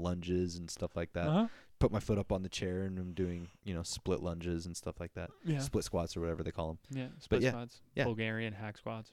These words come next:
Speaker 1: But yeah, no, it's, it's nice that it
Speaker 2: Mm-hmm.
Speaker 1: has all these things. I didn't even know f-, half these fucking workouts were a thing.
Speaker 2: Mm-hmm.
Speaker 1: So, anyways,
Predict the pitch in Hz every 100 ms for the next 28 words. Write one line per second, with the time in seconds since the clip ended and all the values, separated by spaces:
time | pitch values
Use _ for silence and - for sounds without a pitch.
0 | _ 117 127 139 131 107 - - 120 -
1 | 113 127 - - 104 101 - - 110 101
2 | - - - 170 110 - 107 113 113 107
3 | - 113 - - - 104 190 160 98 101
4 | 101 - - - - - 127 - 107 -
5 | 117 113 101 110 120 113 101 - - -
6 | _ _ _ - 110 107 90 - 120 113
7 | 135 160 113 92 123 127 175 185 - -
8 | - 92 - _ - _ _ 120 110 95